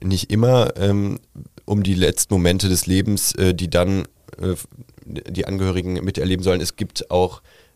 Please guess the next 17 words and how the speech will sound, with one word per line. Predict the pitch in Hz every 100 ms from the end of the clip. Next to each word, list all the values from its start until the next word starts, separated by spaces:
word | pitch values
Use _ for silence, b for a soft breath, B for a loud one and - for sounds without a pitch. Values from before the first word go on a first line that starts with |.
| _
ähm, | 90 92 90 87 87 - _ - -
im-, | 85
immer | 87 101 98
wieder | 95 90 -
zwischendurch | - 92 90 87 101 123 -
im | 104
Rahmen | 98 95 98
so | 95
einer | 92 92
Behandlung | 87 95 98 92
die |
Möglichkeit | 90 87 - 80
für | -
Angehörige | 90 87 85 85 78 -
zu | -
kommen. | - 92 107 110
Die, | 92